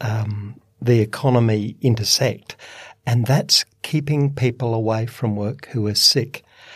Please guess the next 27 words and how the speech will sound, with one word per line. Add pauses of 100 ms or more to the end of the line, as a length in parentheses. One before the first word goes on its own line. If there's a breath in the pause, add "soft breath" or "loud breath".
(240 loud breath)
Now,
you
wrote
a
piece
for
The, (100)
uh,
Conversation,
uh, (100)
this
week,
Peter, (720 loud breath)
um, (1000)
pointing
out
that (160)
casual
workers (360 soft breath)
don't
get
sick
leave. (480)
Um,
and,
uh, (760 loud breath)
uh,